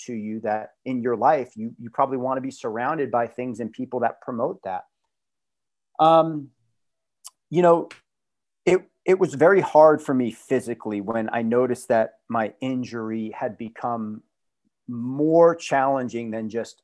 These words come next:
"Oh, this is, this is tight, this is sore." When it became a, a thing, for lack of a better term, when I couldn't perform a certain movement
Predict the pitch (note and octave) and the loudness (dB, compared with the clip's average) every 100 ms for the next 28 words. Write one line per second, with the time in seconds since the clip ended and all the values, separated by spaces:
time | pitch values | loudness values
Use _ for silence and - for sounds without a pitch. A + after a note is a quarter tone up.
0 | - C3 B2 A#2+ - A2+ G2 - _ - | -8 -6 -4 -8 -8 -10 -10 -20 _ -12
1 | C3 A#2+ - - A2 A#2 A2 - B2 - | -12 -12 -16 -8 -8 -8 -14 -16 -18 -12
2 | B2+ A2+ G#2+ G2 _ _ - C3+ D3+ D#3 | -8 -6 -6 -6 _ _ -10 -6 -4 -6
3 | - - F#3+ G#3 F#3+ - _ _ _ _ | -8 -8 -8 -8 -10 -16 _ _ _ _
4 | - C#3 - - - C3+ G#2+ G2 A#2 A2 | -12 -10 -10 -12 -4 -4 -4 -8 -2 -2
5 | A#2 A2 A#2 G2+ - A#2 G#2 G2 _ B2 | -4 -6 -6 -6 -10 -10 -10 -14 _ -4
6 | C3 A#2+ B2 - - D#3+ C#3 A#2+ _ _ | -2 -2 -4 -6 -6 -2 -2 -6 _ _
7 | _ _ - - C#3+ C#3 B2 - A#2+ A#2 | _ _ -14 -12 -4 -4 -6 -10 -10 -6
8 | A2+ B2 A#2+ A#2+ A#2 | -6 -6 -6 -6 -6